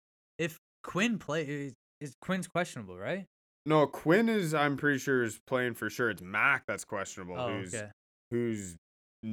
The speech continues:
Speaker 2: definitely less than a hundred percent.
Speaker 1: If
Speaker 2: He
Speaker 1: they do
Speaker 2: hasn't
Speaker 1: have
Speaker 2: looked
Speaker 1: both
Speaker 2: himself.
Speaker 1: of them, though, like,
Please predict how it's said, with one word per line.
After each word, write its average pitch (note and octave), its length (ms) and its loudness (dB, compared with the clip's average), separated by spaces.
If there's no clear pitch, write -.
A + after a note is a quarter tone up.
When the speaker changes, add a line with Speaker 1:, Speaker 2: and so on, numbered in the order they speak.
Speaker 2:
definitely E3 560 4
less B2+ 240 4
than C3 80 -6
a G#2+ 60 -4
hundred A2 220 -4
percent. G2+ 340 -6
Speaker 1:
If D#3+ 80 0
Speaker 2:
He - 60 -2
Speaker 1:
they G3 120 4
do - 60 4
Speaker 2:
hasn't A3+ 240 4
Speaker 1:
have C4 100 4
Speaker 2:
looked - 140 -4
Speaker 1:
both D#3 220 2
Speaker 2:
himself. F3 120 -4
Speaker 1:
of D#3+ 100 -2
them, A2 220 -6
though, G2 200 -8
like, A2+ 180 -8